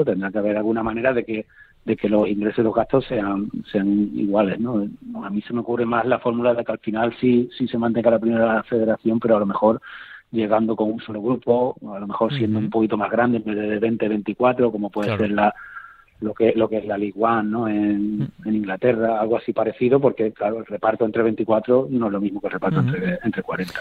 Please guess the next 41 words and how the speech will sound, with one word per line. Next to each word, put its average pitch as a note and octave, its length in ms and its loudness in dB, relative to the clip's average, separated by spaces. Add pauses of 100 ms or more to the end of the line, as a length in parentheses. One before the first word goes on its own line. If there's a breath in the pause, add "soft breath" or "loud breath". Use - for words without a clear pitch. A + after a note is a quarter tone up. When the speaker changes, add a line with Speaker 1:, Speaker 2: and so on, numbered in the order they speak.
(140)
Speaker 1:
Oye, C#3+ 160 0
además, C3+ 320 2
eh, A#2+ 180 0
quiero C3 240 -2
preguntarte, D#3+ 440 0
porque A2+ 400 0
como A2+ 240 -2
tú B2 80 0
eres C#3 120 2
un E3 60 -2
director D#3+ 280 2
deportivo C#3+ 600 2
de G#2+ 160 4
un C3 160 2
equipo C3 480 2
que A2 160 -2
tiene, B2+ 560 0 (560 loud breath)
digamos, B2 480 0
ese B2 720 2
potencial C3+ 720 0
también A#2+ 280 -2
en B2 100 -4
cuanto B2 340 2
a A#2+ 160 4
infraestructura, C#3 720 2
en C3+ 60 -2
cuanto A#2 240 0
a A2 40 4
lo A2 80 2
económico, C3+ 560 2
en C#3+ 80 0
comparación B2 480 0
con C3 120 0
otros A#2+ 220 0
equipos A#2+ 280 0
que A#2 120 -2
quizás A2+ 240 -2
son B2+ 120 0
más, B2 440 2
más B2 240 0
humildes, C#3+ 480 4